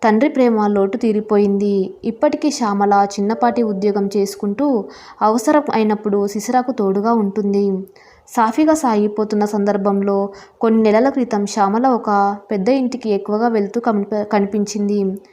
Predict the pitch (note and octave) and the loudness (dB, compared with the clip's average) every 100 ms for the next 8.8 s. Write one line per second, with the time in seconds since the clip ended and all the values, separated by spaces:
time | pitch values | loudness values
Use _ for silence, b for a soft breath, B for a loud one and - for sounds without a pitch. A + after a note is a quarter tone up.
0 | b b b - G#3+ B3+ D4 A#3 F#3+ A3+ | b b b -2 2 4 4 2 0 0
1 | B3 A3 A3 G#3+ G#3 G3+ G3 G#3 B3 A3+ | 0 2 0 0 0 0 0 0 0 0
2 | G#3 - G#3 G#3 G3+ - G#3 C4 G#3 G3+ | -2 -2 0 0 0 0 0 0 2 2
3 | A3+ B3 A#3 G3+ G3+ G3+ A3 G#3 F#3+ G3+ | 2 2 2 0 0 -2 -2 0 -2 0
4 | G3 F#3+ G3+ - B B B A3 A3 A3+ | 0 -2 -4 -10 B B B -4 0 4
5 | A#3 - A#3 - A3 G3+ G3 G#3+ G#3+ G3+ | 4 2 -2 -2 0 2 2 2 2 4
6 | G3+ G3+ B3 A3+ G3+ G3+ G3+ G#3 G#3 G3 | 2 2 2 2 2 0 0 0 0 -2
7 | G3+ F#3+ G#3 A3+ G3+ G3 - B B G#3 | 2 2 2 2 0 -2 -6 B B 0
8 | G#3 A3+ C4+ C#4+ B3 G#3+ G#3 | 2 4 2 0 0 0 0